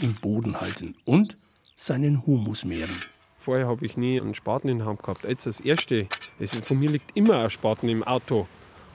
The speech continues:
Speaker 2: Und wenn man in so einen Acker reingeht, da kann man sich am liebsten dann reinlegen oder, oder dann fühlen und schmecken. Das hat sich geändert, ja.
Speaker 1: Adam Stephan bastelt gerade in einer gut ausgestatteten Hofwerkstatt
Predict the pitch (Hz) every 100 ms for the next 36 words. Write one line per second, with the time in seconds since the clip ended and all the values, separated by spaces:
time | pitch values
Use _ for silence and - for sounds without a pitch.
0 | - 139 120 123 123 120 113 123 110 -
1 | 123 110 139 143 - 117 - 123 120 120
2 | 113 120 - - 110 107 110 110 165 139
3 | 123 120 117 120 113 113 117 107 - 170
4 | 185 151 127 117 - 131 - 139 110 -
5 | - - - _ _ _ _ - 107 107
6 | - 107 - 98 98 92 - 92 95 _
7 | _ _ _ _ - 175 185 - 139 156
8 | 123 - - - 123 - 120 104 107 120
9 | 120 _ - 123 117 110 107 104 170 170
10 | 147 - 135 - 117 113 95 - 117 110
11 | 113 113 - 110 113